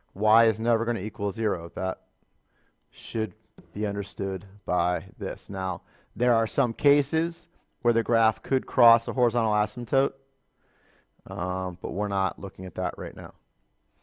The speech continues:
All right, so x-intercepts, there aren't any. It never touches the x-axis. It's impossible in this case. Y-intercepts, x equals zero. So we've got one over zero squared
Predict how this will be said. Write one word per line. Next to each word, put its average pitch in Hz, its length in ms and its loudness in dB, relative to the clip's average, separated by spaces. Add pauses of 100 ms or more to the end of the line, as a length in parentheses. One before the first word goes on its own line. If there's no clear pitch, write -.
(580)
All 104 60 -4
right, 110 100 -4
so - 140 -6
x-intercepts, 127 720 0
there - 100 0
aren't 139 220 0
any. 90 200 -12
It 90 60 -18 (460)
never 107 320 -2
touches 101 600 -6 (760)
the 98 120 -6
x-axis. - 680 -12 (760)
It's - 100 -18
impossible 87 680 -8
in 92 80 -12
this 82 160 -12
case. - 380 -14 (1300)
Y-intercepts, 127 760 0
x - 240 -8
equals 92 300 -6
zero. 127 460 2 (2000)
So 110 420 -2
we've - 140 -20
got 87 220 -4
one 113 360 0
over 110 400 0
zero 95 380 -2
squared 120 640 0